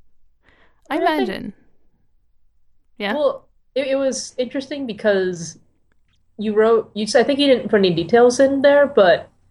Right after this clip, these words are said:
Speaker 3: you specified that it should be, like, a prefab spacesuit. <laughs>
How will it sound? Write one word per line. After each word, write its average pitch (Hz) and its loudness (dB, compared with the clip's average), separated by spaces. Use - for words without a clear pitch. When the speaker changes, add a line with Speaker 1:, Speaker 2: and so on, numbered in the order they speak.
Speaker 3:
you 208 0
specified 190 2
that 175 2
it 175 -2
should 170 0
be, 170 -2
like, 156 0
a 175 0
prefab 156 0
spacesuit. 247 0
<laughs> - -10